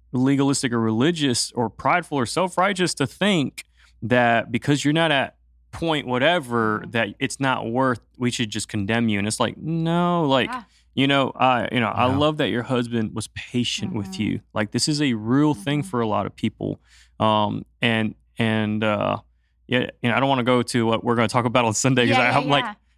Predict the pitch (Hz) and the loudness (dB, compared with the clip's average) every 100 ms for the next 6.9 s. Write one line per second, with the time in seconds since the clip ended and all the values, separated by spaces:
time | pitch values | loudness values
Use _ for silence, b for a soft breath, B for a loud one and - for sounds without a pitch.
0 | - 131 131 117 135 - - 131 131 120 | -2 0 2 0 -2 -4 0 2 4 2
1 | 117 117 131 151 131 120 120 - 123 107 | 2 2 2 2 2 2 0 0 0 4
2 | 147 185 175 143 135 - 139 117 120 131 | 4 4 2 0 0 0 2 2 2 2
3 | 127 113 107 - 120 113 110 110 - 95 | 2 2 -2 -2 0 2 2 -2 -6 -2
4 | 117 110 110 101 101 - 311 - 269 127 | 0 0 0 0 0 -2 -2 2 4 4
5 | 127 117 107 - - 147 139 - _ _ | 4 2 -2 -6 2 4 4 -2 _ _
6 | _ - 139 143 170 139 123 113 - | _ -4 0 2 4 2 2 0 -2